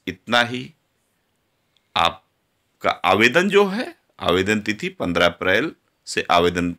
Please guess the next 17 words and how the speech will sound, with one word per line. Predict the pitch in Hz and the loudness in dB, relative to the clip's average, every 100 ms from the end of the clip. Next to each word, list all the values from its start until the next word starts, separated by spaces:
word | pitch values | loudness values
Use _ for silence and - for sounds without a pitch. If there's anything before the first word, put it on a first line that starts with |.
| _ | _
करना | 82 85 82 | -8 -4 -4
आपका | 82 - | -4 -10
चालू | - - 104 | -6 -4 0
हो | 131 | -2
जाएगा | 139 143 147 202 - _ _ _ _ _ | 0 0 0 -4 -8 _ _ _ _ _
और | 90 95 95 | 2 4 2
चौदह | 95 160 190 226 | -2 0 2 0
मई | 170 87 80 - | 0 0 -2 -4
इसकी | 85 - 87 | -10 -6 -4
लास्ट | 85 82 - | -2 -2 -2
डेट | 104 104 | -6 -4
होगी। | 123 127 190 _ _ _ _ _ _ - | -6 -6 -10 _ _ _ _ _ _ -12
तो | 85 85 - _ _ | -10 -10 -16 _ _
आप | - 87 - | -8 -8 -14
इसका | - - 82 | -14 -6 -4
अध्ययन | 80 82 101 | -4 -6 -6
करके | 110 110 - | -6 -6 -8